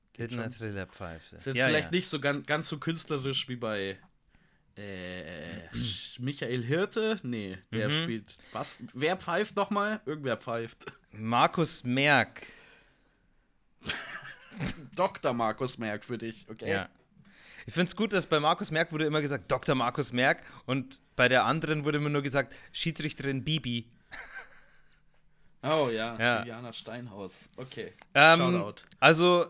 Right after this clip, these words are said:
Speaker 2: an, an deinen Kollegen vielleicht, ähm, zur Beruhigung. Ich hatte tatsächlich, ähm, mehrere Joke-Ideen auch in, in dem Segment, ähm, oder in,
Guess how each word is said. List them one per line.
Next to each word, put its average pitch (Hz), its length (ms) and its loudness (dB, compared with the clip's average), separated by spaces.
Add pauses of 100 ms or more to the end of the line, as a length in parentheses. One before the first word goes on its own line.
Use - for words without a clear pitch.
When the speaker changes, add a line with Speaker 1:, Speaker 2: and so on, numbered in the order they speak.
(140)
Speaker 2:
an, 147 340 2
an 143 160 0
deinen 151 260 4
Kollegen 170 720 2
vielleicht, 143 400 0 (380)
ähm, 127 840 4 (180)
zur 123 800 6
Beruhigung. 139 800 2 (380)
Ich 123 180 -2
hatte 165 240 4
tatsächlich, 151 640 -2 (720)
ähm, 123 440 4
mehrere 180 420 6
Joke-Ideen 175 1040 0
auch 151 260 4
in, 139 260 -6 (120)
in 127 120 -4
dem 156 220 -2
Segment, 147 840 -4 (400)
ähm, 127 520 4
oder 139 180 4
in, 131 100 2